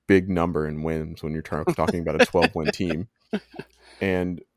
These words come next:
Speaker 1: uh, with Cade and Jeremy, they're four and eighteen, right? You, you look at the numbers, uh, Cade's numbers are better when Jeremy Grant isn't playing. Saddiq's numbers are better when Jeremy Grant isn't playing. Um,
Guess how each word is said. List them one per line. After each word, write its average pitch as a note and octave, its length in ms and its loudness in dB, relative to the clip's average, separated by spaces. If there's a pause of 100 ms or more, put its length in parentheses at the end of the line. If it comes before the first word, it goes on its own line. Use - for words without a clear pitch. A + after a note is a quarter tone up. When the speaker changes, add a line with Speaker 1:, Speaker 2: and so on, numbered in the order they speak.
(160)
Speaker 1:
uh, D#2 400 0
with G2 480 2
Cade A#2 360 4
and D3+ 280 6
Jeremy, F#2 380 4
they're F2 120 2
four F2 300 -2
and E2 80 -4
eighteen, C2+ 440 -10 (120)
right? E2+ 260 -2 (460)
You, G#2 220 -2
you G#2+ 260 2
look A#2 220 4
at A#2+ 80 2
the G#2+ 100 4
numbers, G2+ 680 4 (440)
uh, F2 320 0 (100)
Cade's A2+ 380 4
numbers G2 400 2
are F2 60 2
better F2 480 0 (100)
when F2+ 420 -2
Jeremy F2+ 320 0
Grant E2+ 340 -6
isn't F2+ 300 -10
playing. D#2+ 500 -6 (360)
Saddiq's G2+ 480 2
numbers F#2+ 340 2
are F2+ 80 4
better E2+ 640 0
when F2+ 240 -2
Jeremy E2+ 300 -4
Grant E2+ 340 -4
isn't E2 340 -6
playing. D#2+ 460 -6 (500)
Um, D#2 340 -4